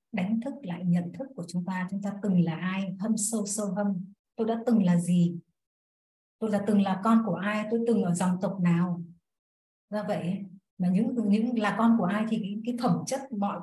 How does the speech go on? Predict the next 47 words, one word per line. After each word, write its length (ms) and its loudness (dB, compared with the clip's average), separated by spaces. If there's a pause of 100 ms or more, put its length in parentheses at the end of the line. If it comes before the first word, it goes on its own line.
thứ, 340 -2
rồi 120 0
dòng 240 0
tộc 180 -2
nào 260 0
thì 100 -6
phẩm 180 2
chất 180 -4
mọi 260 -2
thứ 160 0
nó 120 -2
hiện 320 0
lên. 240 0 (680)
Thì 100 -2
chúng 160 -2
ta, 440 -4 (640)
bởi 120 0
vì 100 2
nhận 280 6 (100)
thức 200 -6
của 120 -2
chúng 160 -6
ta 100 -2
như 140 0
thế 80 -4
nào 240 -2
thì 80 -12
chúng 140 -2
ta 140 -6
trở 140 -6 (100)
thành 220 -6
như 200 -2
vậy. 120 -6 (720)
Các 140 -4
bạn 260 -2
nhớ 420 0
cái 80 -4
bài 220 -2
hôm 160 -4
trước 180 -6
tôi 140 -6
là, 100 -4 (320)
mà 100 0
Ba 180 0
Ba 140 0
nói 240 -2
không? 160 -8